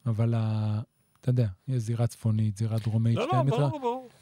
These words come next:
Speaker 1: אז אוקיי, אז יכול להיות שבאמצע יהיה מקום, יהיה איזה רצועה שאפשר לשחק בה, ואז אתה נכנס לאוקיי, באיזשהו שלב, האם יש לזה ערך? האם הפועל באר שבע, שלא יכולה לארח אף משחק?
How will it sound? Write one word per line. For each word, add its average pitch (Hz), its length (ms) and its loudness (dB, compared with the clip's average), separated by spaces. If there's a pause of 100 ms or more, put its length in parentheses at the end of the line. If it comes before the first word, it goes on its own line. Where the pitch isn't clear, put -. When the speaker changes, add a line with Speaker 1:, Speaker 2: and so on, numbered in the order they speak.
Speaker 1:
אז 151 180 6
אוקיי, 185 240 8
אז 165 100 6
יכול 160 180 8
להיות 180 100 6
שבאמצע 165 500 6
יהיה 170 160 6
מקום, 170 400 6
יהיה 156 160 6
איזה 165 160 4
רצועה 156 440 6
שאפשר 156 300 4
לשחק 165 540 4
בה, 143 220 6 (220)
ואז 143 300 4
אתה 156 220 4
נכנס 151 340 4
לאוקיי, 151 640 2 (320)
באיזשהו 127 360 4
שלב, 135 300 6
האם 127 140 6
יש 139 140 2
לזה 135 280 6
ערך? 143 260 2 (520)
האם 131 160 4
הפועל 160 280 8
באר 156 160 8
שבע, 131 260 4
שלא 131 180 6
יכולה 143 260 8
לארח 139 440 6
אף 131 140 2
משחק? 117 340 0